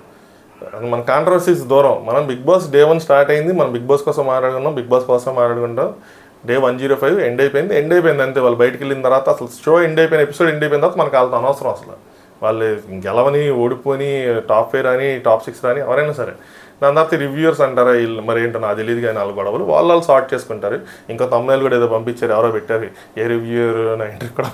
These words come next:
పెట్టలేరని" చెప్పి. ఎవరైనా ఎందుకు ఎవరిదైనా entry కూడా చెప్తారు. So, జనరల్గా ఏంటంటే మీరు ధైర్యవంతులు కాబట్టి, already ఫీల్డ్లో చాలా సంవత్సరాలు ఉన్నారు కాబట్టి, మీరు bigger, better and bold కాబట్టి డైరెక్ట్గా ఆ రివ్యూయర్స్ పేర్లు పెట్టి, "ఈ ఎక్స్వైజెడ్ reviewers నన్ను ఏం పీకలేరు" అని పెట్టింటే వేరేగా ఉంటుంది.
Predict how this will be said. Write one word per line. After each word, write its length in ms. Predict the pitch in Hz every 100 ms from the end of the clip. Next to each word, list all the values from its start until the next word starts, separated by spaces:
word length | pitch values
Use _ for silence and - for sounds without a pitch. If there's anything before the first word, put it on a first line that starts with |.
| -
పెట్టలేరని" 480 | - 123 120 107 101
చెప్పి. 260 | - 220
ఎవరైనా 540 | - - 117 107 147 175
ఎందుకు 380 | 139 165 -
ఎవరిదైనా 320 | 123 131 143 123
entry 220 | 117 123
కూడా 140 | 123
చెప్తారు. 440 | 117 - - - - - 277 277 269 247 - -
So, 140 | -
జనరల్గా 380 | 175 196 240 233
ఏంటంటే 340 | 214 214 247
మీరు 340 | 233 190 180 165
ధైర్యవంతులు 500 | 151 202 208 196 175
కాబట్టి, 680 | 175 175 175 214 208 185 156 131 - - 131
already 260 | 160 170 170
ఫీల్డ్లో 260 | 160 165 165
చాలా 120 | 127
సంవత్సరాలు 360 | 123 135 151 139
ఉన్నారు 220 | 123 143
కాబట్టి, 720 | 139 131 135 - 151 139 123 113
మీరు 260 | 110 110 107 104
bigger, 360 | 113 131 139 -
better 300 | - 127 117
and 140 | 110
bold 160 | 123 127
కాబట్టి 380 | 123 120 120
డైరెక్ట్గా 440 | 180 139 190 185 180
ఆ 40 |
రివ్యూయర్స్ 420 | 147 143 185 185
పేర్లు 220 | 170 170 165
పెట్టి, 380 | 160 185 180 - - - -
"ఈ 160 | 143
ఎక్స్వైజెడ్ 500 | 143 - 185 170 170
reviewers 440 | 160 165 170 170 -
నన్ను 240 | 156 139
ఏం 100 | 170
పీకలేరు" 460 | 170 165 165 165 160
అని 200 | 156 151
పెట్టింటే 500 | 143 139 139 196 208
వేరేగా 380 | 160 165 160 135
ఉంటుంది. 420 | 117 117 165